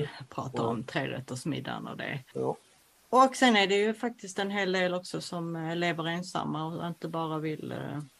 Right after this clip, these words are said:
Speaker 1: eh, gå ut och hämta någon för att ha sex med.
Speaker 2: Nej, nej.
Speaker 1: Eh, eh, utan, eh, det finns ju hjälpmedel för det,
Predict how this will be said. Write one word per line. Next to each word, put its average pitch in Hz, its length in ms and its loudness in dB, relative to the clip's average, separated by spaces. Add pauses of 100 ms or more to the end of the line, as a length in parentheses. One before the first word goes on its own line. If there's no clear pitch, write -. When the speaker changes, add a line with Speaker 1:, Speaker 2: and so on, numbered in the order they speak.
(540)
Speaker 1:
eh, 165 260 -8
gå 165 300 -4
ut 160 160 -4
och 156 80 -4
hämta 156 320 -4
någon 147 220 -4
för 165 160 -4
att 147 120 -6
ha 151 120 -4
sex - 320 -10
med. 185 220 -4 (520)
Speaker 2:
Nej, 139 160 12
nej. 156 400 6 (140)
Speaker 1:
Eh, 175 100 2 (300)
eh, - 60 -2 (100)
utan, 170 580 -2
eh, 156 240 -2 (1000)
det 185 80 -4
finns 180 320 -4
ju 170 100 -2
hjälpmedel 165 1000 -4
för - 180 -2
det, 247 220 6